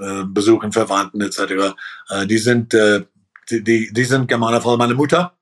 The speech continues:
äh, die in Karlsruhe geboren ist, lebt immer noch, ist fünfundneunzig.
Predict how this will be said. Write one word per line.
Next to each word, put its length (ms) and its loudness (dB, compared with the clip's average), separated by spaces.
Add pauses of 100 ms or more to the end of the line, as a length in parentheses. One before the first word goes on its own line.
(100)
äh, 240 -4
die 100 -4
in 80 -2
Karlsruhe 440 -4
geboren 440 0
ist, 220 -10
lebt 300 0
immer 180 -4
noch, 280 -2 (380)
ist 180 -8
fünfundneunzig. 880 -2